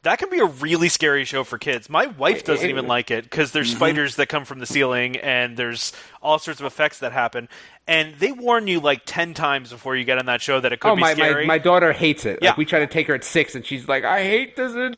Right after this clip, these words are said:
Speaker 2: so scary."
Speaker 1: And every
Speaker 2: Yeah.
Speaker 1: time you hear kids crying, like, lots
Speaker 2: Oh,
Speaker 1: of
Speaker 2: yeah.
Speaker 1: them after the show. And so,
Speaker 2: Of course.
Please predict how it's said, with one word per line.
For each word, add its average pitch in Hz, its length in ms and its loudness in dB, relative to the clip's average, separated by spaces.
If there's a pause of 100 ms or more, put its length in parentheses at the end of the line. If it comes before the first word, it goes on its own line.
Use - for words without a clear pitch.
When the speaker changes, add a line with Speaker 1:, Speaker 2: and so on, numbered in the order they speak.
Speaker 2:
so 240 240 2
scary." 196 680 0
Speaker 1:
And 175 160 0
every 208 320 2
Speaker 2:
Yeah. 208 80 2
Speaker 1:
time 226 300 4
you 160 140 -6
hear 170 180 0
kids 175 260 -2
crying, 135 460 0
like, 139 220 0
lots 135 320 4
Speaker 2:
Oh, - 20 4
Speaker 1:
of 320 60 2
Speaker 2:
yeah. 208 160 4
Speaker 1:
them 120 240 -4
after 139 340 -2
the 123 100 -8
show. 107 400 -2
And 151 300 0
so, 180 220 4
Speaker 2:
Of 170 60 -2
course. 143 260 0